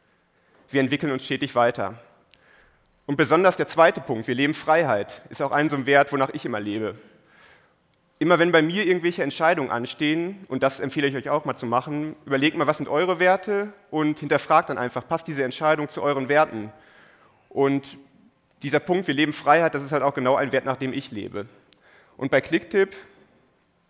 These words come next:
kann ich diesen Wert einfach ausleben. Ich kann von überall aus arbeiten. Das war jetzt hier zum Beispiel im Winter in Südafrika, da habe ich ein paar Wochen von dort aus gearbeitet. Und es ist halt einfach möglich, von überall aus zu arbeiten.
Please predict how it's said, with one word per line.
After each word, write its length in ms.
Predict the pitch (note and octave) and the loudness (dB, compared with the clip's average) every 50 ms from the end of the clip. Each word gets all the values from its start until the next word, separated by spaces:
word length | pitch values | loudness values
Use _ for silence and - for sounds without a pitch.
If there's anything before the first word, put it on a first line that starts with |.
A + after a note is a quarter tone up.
| _ _ _ _ _ _ _ _ _ _ _ - C3+ | _ _ _ _ _ _ _ _ _ _ _ -16 -8
kann 140 | - C#3 C#3+ | -4 -4 -4
ich 80 | C#3+ | -2
diesen 240 | - D#3 D3 C3+ D3 | -2 -4 -4 -2 0
Wert 220 | C#3 D3 D3+ - - | 2 4 4 4 2
einfach 260 | D3+ C#3 - D3 - | 0 -2 -2 -2 0
ausleben. 460 | C#3+ C#3+ E3 - - A2 A#2 A2 A#2 | 0 0 0 -2 -4 -4 -4 -4 -6
Ich 80 | A#2 - | -6 -4
kann 120 | D3+ D3 | -4 -4
von 140 | - D#3+ C#3+ | -2 -2 -4
überall 300 | - D#3+ D3+ D#3+ D3+ D3 | 0 2 4 4 6 4
aus 160 | A#2+ A2+ - | 2 0 0
arbeiten. 500 | E2+ A2+ A2 G#2+ A2 A2 A2 A2 A2+ A2+ - _ - - - - _ _ - | 0 0 0 0 0 -2 -4 -6 -10 -16 -18 _ -20 -20 -20 -20 _ _ -6
Das 180 | D#3 C#3+ - | -6 -2 2
war 80 | E3 D#3 | 2 2
jetzt 80 | D3+ - | 2 2
hier 100 | E3+ D#3 | 0 -2
zum 160 | - E3+ D#3 | -2 0 2
Beispiel 720 | C#3+ C#3+ D3 C#3+ - - D#3 C#3 C3+ C3 C3 - - - - - | 4 4 4 2 -2 -4 -2 -2 -2 -2 -4 -8 -12 -18 -14 -8
im 360 | - C#3+ C3+ C3+ C3 B2+ A#2+ | -6 -4 -2 -2 -2 -2 0
Winter 360 | D3 D3+ D#3+ E3+ D3+ C#3+ C#3 | -2 -2 0 0 0 2 2
in 220 | A2+ C3+ C3 C3+ B2 | 2 0 -2 -2 -4
Südafrika, 580 | B2+ A#2+ B2+ D#3 - - F#3+ - - F3 D#3+ | -2 2 2 2 2 2 -2 -2 2 2 2
da 60 | C#3+ | 4
habe 80 | C3 C3 | 2 0
ich 60 | - D3 | 0 -4
ein 40 | |
paar 200 | - C#3+ C#3 C3+ | -4 -4 -2 0
Wochen 180 | C3 C3+ C3+ B2+ | 0 -2 -2 -4
von 140 | - C3 A#2 | -6 -6 -2
dort 180 | C3+ D3 - | -2 -2 0
aus 140 | D#3 D#3+ - | -2 -4 -4
gearbeitet. 840 | - - - D3+ D3+ D3 D3+ D3 D3+ D3+ E3 D#3+ D#3 - - - - _ _ _ _ _ _ _ _ - - _ _ _ _ _ _ _ _ _ _ _ _ _ - | -2 2 2 4 4 6 4 4 2 0 -2 -4 -4 -6 -10 -18 -20 _ _ _ _ _ _ _ _ -20 -20 _ _ _ _ _ _ _ _ _ _ _ _ _ -6
Und 380 | - D3 C#3 C3+ C3+ C3+ - | -2 0 2 2 2 0 -2
es 80 | C#3 B2+ | -4 -2
ist 80 | C#3 | 0
halt 100 | D3+ C#3+ | 2 4
einfach 160 | C#3+ C#3 D3 C#3 | 4 4 4 2
möglich, 260 | C3 C#3 C#3+ - C#3 | 0 0 -2 -4 -6
von 120 | - C#3+ | -8 -4
überall 200 | B2 B2 C3 A#2+ | 0 2 2 4
aus 160 | B2 A#2 - - | 2 0 -2 -4
zu 100 | - F2+ | -4 -2
arbeiten. 520 | G#2 G2+ - G2 G2 G2 E2 G#2+ G#2 G#2+ | -2 -2 -2 -2 -4 -4 -6 -8 -12 -14